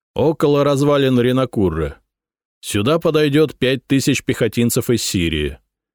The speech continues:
Наместник Сирии Муавия вовсю набирает войско христиан.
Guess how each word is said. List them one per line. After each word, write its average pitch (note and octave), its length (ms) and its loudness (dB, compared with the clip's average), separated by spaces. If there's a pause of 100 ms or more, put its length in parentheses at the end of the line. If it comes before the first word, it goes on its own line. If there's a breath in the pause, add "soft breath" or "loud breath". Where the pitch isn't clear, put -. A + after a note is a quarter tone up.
(360)
Наместник A2+ 580 -2
Сирии A#2+ 420 0
Муавия A#2 640 2
вовсю G2+ 360 0
набирает A#2+ 500 0
войско A2 340 0
христиан. F#2 720 -2